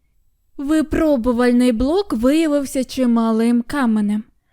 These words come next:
поставленим з торчма та обтесаним під людський силует, який колись, можливо, скидався на чоловіка в обладунках.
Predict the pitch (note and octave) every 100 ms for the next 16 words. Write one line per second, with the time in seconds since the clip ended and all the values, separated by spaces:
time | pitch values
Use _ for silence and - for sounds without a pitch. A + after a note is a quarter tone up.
0 | _ _ - - F4+ E4+ - C#4 C#4+ D#4+
1 | E4 E4 D#4 C4+ - B3+ A#3+ - A#3 A#3
2 | E4 - D4+ B3+ - - B3+ C4 - C#4+
3 | C#4 - B3+ A#3 A#3 A#3 - B3 A3 C4+
4 | C4 D4+ C4+ G3+ - - - _ _ _
5 | _ _ F4 E4 D#4+ C#4+ C#4 B3+ A3+ A3
6 | C#4 - - _ _ _ F#4 C4+ A#3 A3+
7 | A3 A3 C4+ D4 A3+ - _ _ - -
8 | F#4 E4 B3 C4+ F4+ G4 F4+ D4+ - C#4
9 | B3+ A#3 A3 A#3 C4+ C4 A#3 A#3 A3 A3
10 | G#3+ A#3 A3 -